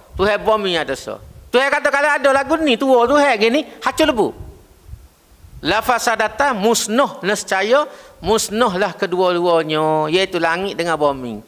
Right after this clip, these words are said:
Berapa musnah? Sebab kalah sama, ada atas dengan ada bawah. Tuhan ada langit kata, "Aku nak ujian hari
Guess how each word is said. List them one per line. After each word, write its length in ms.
Berapa 460
musnah? 340
Sebab 400
kalah 300
sama, 300
ada 320
atas 160
dengan 160
ada 120
bawah. 360
Tuhan 360
ada 80
langit 320
kata, 280
"Aku 120
nak 240
ujian 200
hari 220